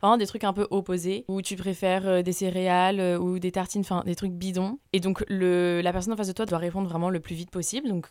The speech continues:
un peu comme un réflexe. Et dans la liste des questions,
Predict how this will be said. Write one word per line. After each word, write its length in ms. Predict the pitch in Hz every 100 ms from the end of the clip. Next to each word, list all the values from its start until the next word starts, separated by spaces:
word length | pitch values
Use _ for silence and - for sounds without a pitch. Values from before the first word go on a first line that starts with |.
| 180
un 80 |
peu 100 | 175
comme 160 | 202 180
un 60 | 160
réflexe. 460 | 175 190 220 - - - _ -
Et 240 | 190 185 - -
dans 200 | 180 202
la 140 | 208 185
liste 180 | 214
des 120 | 202 196
questions, 500 | 190 - 208 254